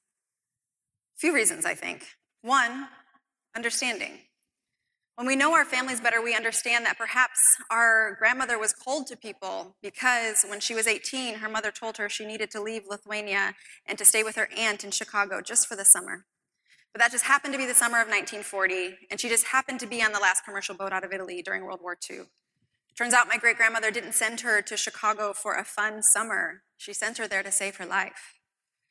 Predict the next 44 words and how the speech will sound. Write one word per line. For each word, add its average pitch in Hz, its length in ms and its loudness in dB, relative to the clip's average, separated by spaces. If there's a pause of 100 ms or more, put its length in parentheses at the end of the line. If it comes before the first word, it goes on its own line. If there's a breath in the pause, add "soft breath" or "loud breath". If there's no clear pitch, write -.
(640)
A - 60 -12
few 254 100 0
years 254 220 4
later, 226 460 4 (540)
back 214 140 2
in 226 80 -10
Lithuania, 220 440 0
Russian 214 440 -4
soldiers 214 520 -2
seized 247 400 4
my 202 140 4
family's 214 460 -4
property 196 400 -2
and 196 120 -4
sent 190 200 -2
my 190 180 2
great-grandmother 220 720 0
and 196 80 -14
my 190 80 -2
great-uncle 196 640 -6 (500 loud breath)
to 214 360 -2
a 202 80 0
work 202 300 -2
camp 185 260 -2
in 185 80 -6
Kazakhstan. - 600 -2 (800)
My 208 100 0
great-grandmother 220 580 2
died 214 280 4
on 214 80 -4
her 214 120 -6
way 208 120 -2
there, 214 240 2
and 214 100 0
my 196 80 2
uncle 208 240 -4
served 202 320 -2
ten 220 160 -8
years 214 320 -2
of 202 140 -8
hard 202 180 -2
labor. 196 440 -4 (260)
For 208 120 -8
what? 233 220 -4